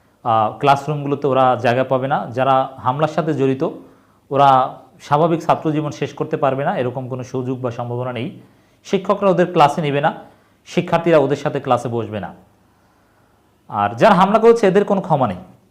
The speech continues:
ওদেরকে জেলে থাকতে হবে। ছাত্রলীগ, যুবলীগ, স্বেচ্ছাসেবক লীগের গরিব সমর্থক, সহসভাপতি টাইপের যারা, এদেরকে জেলে থাকতে হবে। তোমরা জেলের ভাত খাওয়ার জন্য রেডি থাকো। এতদিন যে অন্যায় করেছো, তার আইনি, আহ, শাস্তি তোমাদের পেতে হবে।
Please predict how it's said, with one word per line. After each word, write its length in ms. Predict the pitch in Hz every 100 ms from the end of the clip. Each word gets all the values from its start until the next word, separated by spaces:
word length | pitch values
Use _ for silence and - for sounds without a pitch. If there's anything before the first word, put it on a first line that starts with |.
| _ -
ওদেরকে 380 | 160 175 - 160
জেলে 220 | 156 156
থাকতে 280 | 147 - 107
হবে। 160 | 87
ছাত্রলীগ, 500 | - 135 - 156 160
যুবলীগ, 320 | 135 139 151
স্বেচ্ছাসেবক 500 | 156 131 127 - 147
লীগের 500 | 147 147 151 - - _ -
গরিব 320 | 135 170 190
সমর্থক, 480 | - 147 135 - 127 - - -
সহসভাপতি 640 | - 151 151 170 160 156 147
টাইপের 360 | 131 120 131
যারা, 260 | 107 101 170 - - _ _ -
এদেরকে 340 | 160 175 175
জেলে 220 | 143 156 175
থাকতে 300 | 175 180 165
হবে। 140 | 185
তোমরা 220 | 165 135
জেলের 320 | 127 135 143
ভাত 200 | 123 131
খাওয়ার 180 | - 123
জন্য 180 | 127 123
রেডি 200 | 113 131
থাকো। 260 | 143 160 - - - _ -
এতদিন 320 | 117 139 139
যে 80 | 135
অন্যায় 260 | 120 131 143
করেছো, 360 | 151 151 196
তার 200 | 175 123
আইনি, 540 | 123 127 131 123 120 - _ _ _ -
আহ, 380 | 104 98 95 -
শাস্তি 320 | 170 165 170
তোমাদের 280 | 147 135 113
পেতে 180 | 135 -
হবে। 280 | 92 110